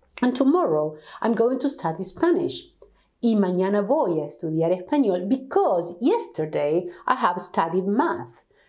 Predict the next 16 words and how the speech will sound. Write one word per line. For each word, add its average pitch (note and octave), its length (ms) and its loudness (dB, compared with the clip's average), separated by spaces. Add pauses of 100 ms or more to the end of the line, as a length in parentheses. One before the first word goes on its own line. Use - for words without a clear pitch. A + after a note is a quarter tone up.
(180)
Porque A3+ 420 2
ayer G3+ 540 2
he F3+ 220 -2
estudiado D#3 640 0
matemáticas. D#3 800 -6
So, G3 440 0
in G3+ 220 2
this E4+ 380 2
simple F3 1000 0
and E3 240 0
brief C#4+ 320 2
sentence, F3+ 640 0
you're D4+ 180 2
using C4 380 0
three D#4+ 320 0
tenses. E4+ 720 -2